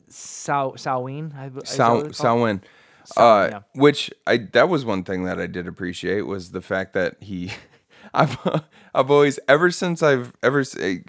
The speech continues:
Speaker 2: I was pretty young when I found out that the, the proper pronunciation of
Speaker 1: It's not Sa-, it's not Sam Hain.
Speaker 2: It's not
Speaker 1: It's
Speaker 2: Sam
Speaker 1: Samhain.
Speaker 2: Hain, it's Samhain. And
Speaker 1: Yeah.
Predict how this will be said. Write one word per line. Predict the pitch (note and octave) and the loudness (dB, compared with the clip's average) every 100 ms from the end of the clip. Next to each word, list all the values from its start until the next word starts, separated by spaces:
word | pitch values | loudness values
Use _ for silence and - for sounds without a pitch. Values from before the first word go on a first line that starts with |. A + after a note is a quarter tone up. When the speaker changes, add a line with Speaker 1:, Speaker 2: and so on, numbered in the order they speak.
| - | 0
Speaker 2:
I | |
was | D#3+ D#3+ | 2 2
pretty | - D#3 C3+ | -2 -2 0
young | A2+ A2+ A2 | 2 0 0
when | G2+ | -2
I | F#2+ F2+ | -4 -4
found | - G2+ G2 | -2 0 2
out | F#2+ F#2+ | 0 0
that | F#2 - | -6 -6
the, | F2 F2 - | -6 -6 -8
the | F#2 | -12
proper | - G2 F#2+ F2+ | -2 -2 -2 -8
pronunciation | G2+ F#2+ F#2 - F2+ F2+ - G2 | -8 -6 -6 -4 -6 -6 -6 -6
of | E2+ | -6
Speaker 1:
It's | - | -8
not | B2 - | -10 -8
Sa-, | C3+ A2+ - | -10 -10 -12
it's | C#3 | -8
not | C#3+ B2 | -8 -8
Sam | - A#2 A#2 | -12 -12 -10
Hain. | C3 | -6
Speaker 2:
It's | C3+ | -2
not | A#2+ | 0
Speaker 1:
It's | G2 | 0
Speaker 2:
Sam | D3+ B2 G2 | 2 2 2
Speaker 1:
Samhain. | F#2+ | 0
Speaker 2:
Hain, | F#2 F2+ | -2 -2
it's | E2+ - | -6 -6
Samhain. | A2 G2 F#2+ F2+ F2 _ _ _ _ - | -2 0 0 -4 -8 _ _ _ _ 0
And | A2+ | 0
Speaker 1:
Yeah. | G2+ | -2